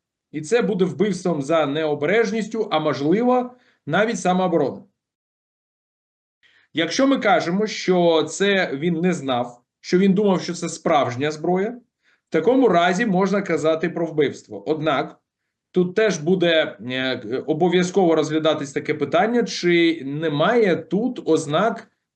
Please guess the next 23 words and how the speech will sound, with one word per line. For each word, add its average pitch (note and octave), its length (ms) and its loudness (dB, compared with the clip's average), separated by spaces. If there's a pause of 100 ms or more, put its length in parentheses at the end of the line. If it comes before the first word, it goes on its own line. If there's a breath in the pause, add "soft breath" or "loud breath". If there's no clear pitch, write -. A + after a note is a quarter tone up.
(100)
е, C3 100 -4
е, B2+ 640 0
самооборони. C#3+ 640 2 (1400)
Ми F#3+ 100 2
маємо A3 300 2
ситуацію, G3+ 680 0
коли F3+ 480 -2 (120)
чоловік F3+ 500 0
тридцять D#3 380 -2
дев'ять C#3+ 360 2
років A3+ 420 0 (380)
мав F3 260 0
конфлікт E3 600 -4 (480)
з - 120 -20
хлопцем F3 560 0 (380)
неповнолітнім. F3 840 0 (720)
Е, C3+ 380 0 (100)
тобто F3+ 260 2
чоловік E3 560 0
міг D#3+ 380 0
бути C#3 220 0
фізично F#3+ 480 2
сильнішим, C#3 720 -2